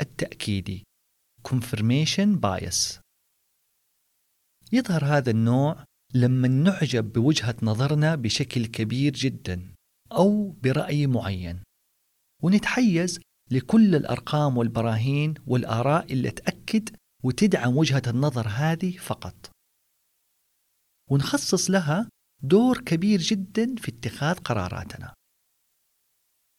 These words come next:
فكأنك لا ترى إلا ما يعجبك ويتوافق مع هواك وآرائك، وبكذا ما تقيم وزن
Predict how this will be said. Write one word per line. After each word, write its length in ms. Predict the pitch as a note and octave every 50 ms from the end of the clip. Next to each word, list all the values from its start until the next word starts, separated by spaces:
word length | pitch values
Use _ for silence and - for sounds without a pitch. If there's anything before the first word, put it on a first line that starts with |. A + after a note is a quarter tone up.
| _ _ _ _ _
فكأنك 800 | - D#3+ - - - A3+ B3 C4 A3 D#3 C#3 D3+ - - - - _ _ _ _ -
لا 220 | D3+ F3 G#3 A3
ترى 440 | - - G3+ G#3+ G#3 A3+ A3+ A#3 A#3 - _ -
إلا 320 | F#3 F#3+ F#3+ F#3 F#3+ F#3 D#3+
ما 180 | C3+ B2 A2+
يعجبك 600 | A2 G#2+ G2 F#2 - A2 G#2+ A#2 G#2+ - - - A#2
ويتوافق 600 | B2 B2 A#2 - C#3+ D#3+ F3+ F3+ - D#3+ C#3+ B2+
مع 180 | B2+ B2 A#2 A2
هواك 520 | A2 A#2 A#2 B2 C#3+ E3+ F#3+ F3+ - -
وآرائك، 760 | - - - G2 G2 G2+ G2 - - G#2 - - - - - _ _ _ _ _ _ _ _ _ _ _ _ _ _ _ _ _ _ _
وبكذا 600 | - G#2+ - - - A#3 A#3 E3+ D#3 E3 G3 G#3 - _ _ _ _ _ -
ما 280 | C3+ D#3+ G3+ A#3 A#3+
تقيم 560 | - - E3+ D#3 - - F3 F3 E3 D3+ C3+ B2+
وزن 400 | D3 D#3 D#3 - F3 F3 F#3+